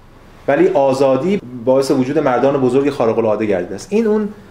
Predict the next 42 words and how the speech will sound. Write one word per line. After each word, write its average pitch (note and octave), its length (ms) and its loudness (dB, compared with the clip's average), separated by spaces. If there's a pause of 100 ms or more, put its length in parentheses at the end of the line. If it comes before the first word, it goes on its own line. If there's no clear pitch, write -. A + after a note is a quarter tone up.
(160)
کلیشه F3 640 0
تاریخی C#3 420 0
که E3 120 0
هگل C#3 160 2
هم C#3+ 100 0
بعداً B2+ 200 2
بهش B2 180 -4
می‌رسه. A2 220 -6 (180)
کلیشه D3+ 400 -2
قانون D3 340 -2
و C#3 40 4
آزادی. G#2 420 -2 (520)
آزادی C#3 480 2
فردی F#3 320 2
بر C#3+ 180 0
ضد C3+ 180 -2
قانون A2+ 340 -2
جمعی. F#2 220 -4 (2000)
«اما G#3+ 240 2
این F#3+ 100 0
مردان E3 340 0
بزرگ F3 320 0
را F#3+ 100 4
ستمکاران D#3 580 0
و D#3 60 2
جباران D3 500 2
می‌بلند D3+ 500 0
و B2+ 40 -2
به C3 80 0
ساز D#3+ 300 0
خود D#3+ 220 0
می‌رقصانند C3+ 680 0
و - 20 0
اینان D3 280 -2
ناگزیر C#3+ 400 2
می‌شوند D3 480 0
جز D3+ 220 0
به D3+ 80 2
اراده C3 320 2
آنان C#3+ 180 -2
کاری E3 240 0
نکنند. D3+ 460 -2